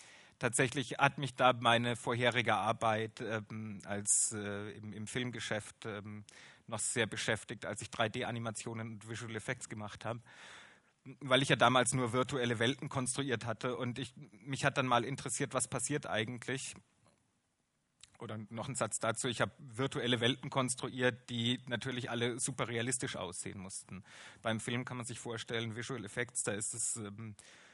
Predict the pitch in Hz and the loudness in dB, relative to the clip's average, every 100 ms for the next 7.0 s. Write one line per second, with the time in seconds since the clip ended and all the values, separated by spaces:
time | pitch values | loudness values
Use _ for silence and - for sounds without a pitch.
0 | _ 117 - 107 120 131 117 139 127 127 | _ -8 -4 0 0 -2 -4 -2 2 2
1 | - 123 117 113 120 - 113 - - 127 | 2 0 -2 -2 -2 0 0 0 -2 -4
2 | - 101 104 - 117 113 107 - 107 104 | -4 -4 -4 -6 -6 -6 -6 -4 -4 -4
3 | 127 - 110 110 107 107 110 117 - 110 | -6 -2 -2 -2 -2 2 2 2 -4 -6
4 | 104 - 104 101 101 - 98 101 - - | -6 -4 -4 -4 -4 -4 -6 -8 -14 -20
5 | - - - - 107 104 107 110 104 101 | -20 -20 -20 -4 -2 -2 -2 -6 -6 -8
6 | 104 - - 120 110 - 107 101 104 104 | -14 -20 -8 -4 -2 -2 0 0 0 -4